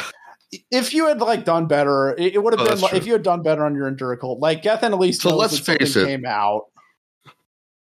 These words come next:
Speaker 1: from somewhere
Speaker 2: Um,
Speaker 1: to kill you.
Speaker 2: But the other thing is, if we didn't know better, we would have just simply eaten. But
Speaker 1: Yeah,
Speaker 2: be-,
Speaker 1: you would have
Speaker 2: be-,
Speaker 1: just been, well, I
Speaker 2: that
Speaker 1: mean,
Speaker 2: would
Speaker 1: there would have been a
Speaker 2: be
Speaker 1: lot of people,
Speaker 2: so,
Speaker 1: there would have
Speaker 2: you
Speaker 1: been a
Speaker 2: know.
Speaker 1: lot of people being murdered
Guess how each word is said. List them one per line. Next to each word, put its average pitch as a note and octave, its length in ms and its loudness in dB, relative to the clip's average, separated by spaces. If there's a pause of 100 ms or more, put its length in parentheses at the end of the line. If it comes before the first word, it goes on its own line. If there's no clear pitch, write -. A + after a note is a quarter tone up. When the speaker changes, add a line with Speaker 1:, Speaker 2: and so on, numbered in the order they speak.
(380)
Speaker 1:
from C3+ 180 -2
somewhere A#2+ 380 2
Speaker 2:
Um, A2 60 -8
Speaker 1:
to G#2 80 -14
kill A2+ 240 -4
you. A2 240 -4 (540)
Speaker 2:
But D3+ 80 -2
the E3+ 100 2
other G#3+ 160 2
thing E3 140 2
is, B2 160 2
if C3 160 0
we D3 80 2
didn't C3+ 180 0
know C#3 180 2
better, A2+ 240 2
we A2+ 120 4
would G#2+ 140 2
have G#2 140 0
just - 360 -4
simply F#2+ 480 0
eaten. A#2 460 -6 (1700)
But A#2+ 140 2
Speaker 1:
Yeah, C4+ 140 4
Speaker 2:
be-, D3 60 0
Speaker 1:
you F#3+ 160 0
would G3+ 100 2
have G3 100 2
Speaker 2:
be-, - 60 -4
Speaker 1:
just - 240 0
been, G3 240 0 (300)
well, C#4+ 160 2
I C4+ 140 2
Speaker 2:
that D#3+ 120 2
Speaker 1:
mean, C#3 80 2
Speaker 2:
would C#3+ 80 2
Speaker 1:
there C#4 80 2
would D#4+ 200 0
have - 20 -4
been B3 100 2
a G3 100 2
Speaker 2:
be E3+ 80 2
Speaker 1:
lot F#3+ 260 2
of - 80 -2
people, E3+ 320 -2
Speaker 2:
so, C3 240 2
Speaker 1:
there F#2+ 100 2
would B3+ 100 0
have - 60 2
Speaker 2:
you A3+ 60 2
Speaker 1:
been F2 80 2
a D#2+ 40 2
Speaker 2:
know. - 60 -2
Speaker 1:
lot D3+ 320 0
of D3 80 -10
people C#3+ 280 -8
being B2 300 -8
murdered A2+ 260 -10